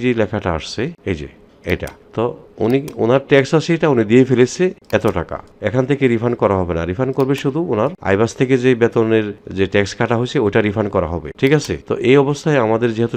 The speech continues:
সবকিছু ঠিক আছে এবং ওনাকে আর কোনো কিছু পেড করতে হবে না, তো proceed to online আমরা এখানে যাব। হ্যাঁ, এখানে গিয়ে আপনি যদি এটাকে বাংলা করতে চান, এখানে বাংলা দিবেন। তো আমার ক্লায়েন্ট বলেছে ইং-, ইংলিশে দেওয়ার জন্য, আমি ইংলিশে দিলাম। দেওয়ার পরে আমরা এটা ভালো করে দেখব।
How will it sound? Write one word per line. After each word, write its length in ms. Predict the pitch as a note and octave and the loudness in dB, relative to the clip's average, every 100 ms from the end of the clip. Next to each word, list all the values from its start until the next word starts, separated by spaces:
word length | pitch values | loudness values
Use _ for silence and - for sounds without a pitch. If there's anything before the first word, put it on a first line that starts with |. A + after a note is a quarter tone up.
| - | -4
সবকিছু 320 | A2 - A#2 A#2+ - | -6 -4 -8 -6 -4
ঠিক 120 | A#2+ A2 | -2 -2
আছে 160 | - C#3+ | 0 0
এবং 120 | G#2 G#2 G2 | 0 -2 0
ওনাকে 240 | G#2 G#2 A2 | -2 0 -2
আর 60 | A2 | 0
কোনো 100 | G#2+ G2+ | -4 -4
কিছু 120 | G#2 - | -6 -2
পেড 120 | G2 - | -2 -2
করতে 180 | G#2+ A#2 | -4 -2
হবে 140 | F#2 F2 | -2 -2
না, 40 | C#3 F#3 - | -2 -6 -8
তো 60 | F2+ F2+ | -6 -2
proceed 320 | G#2 - D3 - | -2 -2 -4 0
to 60 | C#3 | 0
online 240 | G#2 A2+ C3+ | 0 -2 -2
আমরা 140 | F#2+ F#2 | -2 -2
এখানে 180 | F2+ F2+ D2 | -2 -4 -4
যাব। 120 | C#2 C2 - - - _ _ _ _ _ - - | -8 -16 -20 -20 -20 _ _ _ _ _ -16 -12
হ্যাঁ, 160 | D2 - - | -12 -6 -2
এখানে 240 | G#2 C#3 D3 C3+ | 2 2 2 0
গিয়ে 180 | B2 A#2+ - - | -2 -2 -6 -10
আপনি 180 | - A#2 A2+ | -6 -4 -2
যদি 120 | A2+ A2+ | 0 0
এটাকে 200 | A#2 A2+ G2 | 0 0 0
বাংলা 220 | G#2 B2 C3 | 2 2 0
করতে 200 | B2 C3+ | -4 -4
চান, 140 | - E3+ G3+ - - | -2 -4 -6 -12 -8
এখানে 200 | G2 G#2+ F#2 | -4 -4 -2
বাংলা 200 | F#2+ G#2 G#2 | 0 0 0
দিবেন। 220 | G#2+ C#3+ G3+ - - | 0 -2 -2 -12 -8
তো 40 | B2 | -4
আমার 120 | B2+ B2+ | -4 0
ক্লায়েন্ট 260 | A#2+ A2 A2+ | 2 2 2
বলেছে 220 | B2 A#2+ B2+ | 2 4 4
ইং-, 160 | A2+ - - G#2+ | 2 0 -4 -2
ইংলিশে 280 | G#2+ A2 A2+ | -2 -2 0
দেওয়ার 160 | G2+ F2+ | 0 0
জন্য, 120 | F2 F2 | -2 -2
আমি 80 | G#2+ A2 | -2 -4
ইংলিশে 280 | G2 F#2+ G2+ D#2+ | -4 -4 -6 -6
দিলাম। 180 | D#2+ D#2+ E2 - F2 | -10 -12 -20 -12 -2
দেওয়ার 240 | A#2 D3+ C#3+ | 2 2 0
পরে 140 | D3 A#2+ | 0 0
আমরা 140 | G2+ G2+ | 2 0
এটা 140 | F#2 E3+ - - D#2+ | 0 -6 -8 -16 -8
ভালো 160 | F2 F#2+ F#2 | -2 -2 0
করে 140 | G#2+ F2+ | -2 0
দেখব। 200 | F#2 E2+ | -2 -2